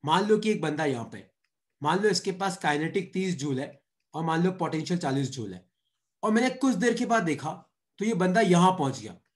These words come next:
इसके पास काइनेटिक सत्तर जूल है और मान लो पोटेंशियल अस्सी जूल है। तो मेरा क्वेश्चन है कि बताओ इस आदमी पे कितना वर्क हुआ, कितना होगा? सोचो, आदमी नीचे है तो काइनेटिक तीस, पोटेंशियल चालीस,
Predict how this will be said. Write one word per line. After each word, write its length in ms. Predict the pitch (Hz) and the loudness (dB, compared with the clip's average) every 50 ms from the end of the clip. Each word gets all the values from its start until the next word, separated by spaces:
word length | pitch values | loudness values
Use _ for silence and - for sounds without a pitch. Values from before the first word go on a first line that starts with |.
| _ _ _ _ _ - - | _ _ _ _ _ -6 -6
इसके 240 | 185 - - 220 214 | -6 -2 0 -2 -2
पास 260 | 214 220 220 226 220 - | 0 0 -2 -2 -2 0
काइनेटिक 420 | 185 165 160 170 180 175 220 214 | 0 2 2 2 0 0 -2 -2
सत्तर 360 | - 180 175 - - 208 202 165 | -4 -6 -6 -4 -4 -2 -2 -2
जूल 220 | 156 156 147 139 | -2 -2 -2 -2
है 260 | 165 - - - _ _ _ _ _ _ - | -2 -4 -6 -12 _ _ _ _ _ _ -4
और 100 | 160 180 | 0 2
मान 180 | 180 180 185 190 | 4 4 4 4
लो 100 | 202 196 | 2 0
पोटेंशियल 460 | 202 190 170 160 180 180 180 202 196 - | 0 0 0 0 0 0 0 -2 -4 -4
अस्सी 320 | 160 156 - - 196 196 - | -4 -6 -6 -4 -4 -4 -2
जूल 220 | 131 131 117 107 | -2 -2 -4 -4
है। 140 | 95 - _ _ _ _ _ _ _ - | -8 -14 _ _ _ _ _ _ _ -8
तो 60 | 175 160 | -2 0
मेरा 240 | 165 175 196 220 226 | 2 4 4 2 2
क्वेश्चन 340 | 220 208 185 175 - 180 175 | 0 -2 -4 -2 0 0 -2
है 80 | 180 180 - - _ _ _ _ - | -2 -4 -8 -18 _ _ _ _ -6
कि 60 | 180 | -6
बताओ 400 | 156 151 160 165 185 180 190 190 | -4 -4 -4 0 2 2 2 2
इस 100 | 190 180 | 2 0
आदमी 240 | 170 156 139 147 156 | 0 0 0 -2 -4
पे 120 | 139 170 - | -4 -4 -6
कितना 260 | 170 - - - 156 | -6 -6 -4 -4 -2
वर्क 240 | 131 123 120 - - | -2 -4 -8 -10 -12
हुआ, 140 | - 90 87 _ _ _ _ _ _ _ _ _ _ _ - | -16 -18 -20 _ _ _ _ _ _ _ _ _ _ _ -8
कितना 240 | 190 185 - 233 202 | -8 -2 0 2 2
होगा? 180 | 180 - 165 | 2 2 -2
सोचो, 280 | 156 165 147 - 180 175 - - _ _ _ _ _ _ _ _ _ _ _ _ _ _ _ _ _ _ _ _ _ _ _ _ _ _ _ _ _ _ _ _ _ _ _ _ _ _ _ _ _ _ _ _ _ _ _ _ _ _ - | -4 -6 -8 -8 -8 -10 -10 -12 _ _ _ _ _ _ _ _ _ _ _ _ _ _ _ _ _ _ _ _ _ _ _ _ _ _ _ _ _ _ _ _ _ _ _ _ _ _ _ _ _ _ _ _ _ _ _ _ _ _ 0
आदमी 360 | 147 160 180 180 185 214 226 214 | 2 4 4 4 4 2 4 4
नीचे 340 | 196 190 180 - 220 226 214 | 4 2 0 2 2 2 2
है 160 | 180 190 202 196 - _ _ _ _ _ _ _ _ - | 2 2 0 -2 -10 _ _ _ _ _ _ _ _ -8
तो 60 | 190 180 | -8 -2
काइनेटिक 560 | - 170 160 160 170 180 175 220 214 - - | 0 0 2 4 2 2 2 2 -2 -4 -4
तीस, 320 | - 208 220 214 220 - - - _ _ _ _ _ _ - | -4 -2 0 0 -2 -2 -6 -10 _ _ _ _ _ _ -4
पोटेंशियल 400 | 170 175 175 170 170 175 175 151 | -2 0 2 2 2 2 0 -2
चालीस, 440 | - 127 117 110 107 107 - - | -2 -4 -6 -6 -8 -10 -12 -14